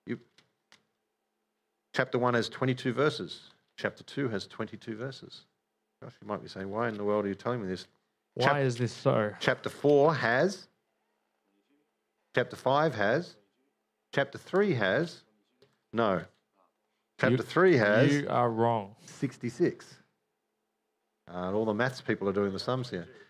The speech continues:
Speaker 1: How many letters in the Hebrew alphabet? Twenty-two.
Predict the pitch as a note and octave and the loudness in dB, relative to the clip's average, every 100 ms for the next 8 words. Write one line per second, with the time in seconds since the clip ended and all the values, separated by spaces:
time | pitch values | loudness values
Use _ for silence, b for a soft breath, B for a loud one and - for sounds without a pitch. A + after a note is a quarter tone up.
0 | B D#3 F#3 D3+ D#3 D3+ B2+ C3 C#3 C3+ | B 0 2 4 4 4 2 2 2 0
1 | B2+ C3 B2 A#2+ A#2+ C#3 C#3 D3 F#3+ - | 0 0 2 2 2 2 0 2 0 -2
2 | _ _ _ _ - - G#2 F#2 G2+ | _ _ _ _ -10 -4 -4 -2 -4